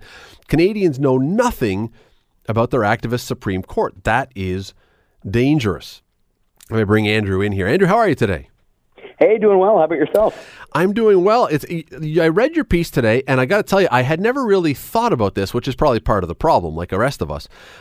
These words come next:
Speaker 1: But I hadn't really thought about this, and then when I got into it, I thought, "You know what? You're right. I don't know anything about our Supreme Court, not very much. I'm sure most people don't know." How is it that we as Canadians know so little about this rather important part of our governance?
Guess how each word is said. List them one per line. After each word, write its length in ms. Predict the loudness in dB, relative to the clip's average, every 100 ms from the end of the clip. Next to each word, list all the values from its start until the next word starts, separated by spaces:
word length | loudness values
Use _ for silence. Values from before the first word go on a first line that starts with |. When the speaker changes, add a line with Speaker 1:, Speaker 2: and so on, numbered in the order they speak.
| -2
Speaker 1:
But 100 | 2
I 60 | 2
hadn't 260 | 2 0
really 180 | 2 0
thought 260 | 0 -2 -2
about 220 | -2 0
this, 200 | 0 -2
and 200 | -2 0
then 200 | 0 0
when 180 | 0 0
I 220 | -2 -6 _ _
got 240 | -4 -4 0
into 360 | 0 2 0
it, 80 | 2
I 80 | 0
thought, 260 | -2 -2
"You 120 | -2 -4
know 100 | -2
what? 300 | -4 -4 -6
You're 240 | -4 -2
right. 440 | -2 -6 -10 -14 -16 _ _ _ -2
I 80 | 0
don't 160 | 2
know 140 | 2 0
anything 260 | 0 -2
about 180 | -4 -4
our 120 | -6
Supreme 340 | -8 -4 -4 0
Court, 220 | 0 2
not 180 | 0 2
very 220 | 2 2
much. 240 | 2 0
I'm 100 | -2
sure 180 | 0 0
most 300 | 2 0 0
people 200 | 0 0
don't 200 | 2 0
know." 60 | 0
How 260 | 0 0
is 100 | 0
it 120 | 0
that 100 | -2
we 320 | 0 -2 0 0
as 80 |
Canadians 640 | -2 -2 0 -2 -4 -8 -12 -20 -20 -6
know 300 | 0 2 2
so 800 | 0 -6 -2 0 2 2 0 -4 -12 _
little 500 | -2 2 2 2 -2 -2
about 360 | 0 2 2
this 220 | 2 0 2
rather 440 | 2 2 2 2
important 420 | 0 0 -2 0
part 180 | 2 2
of 80 | 2
our 100 | 2
governance? 640 | 2 2 2 -2 -10 -20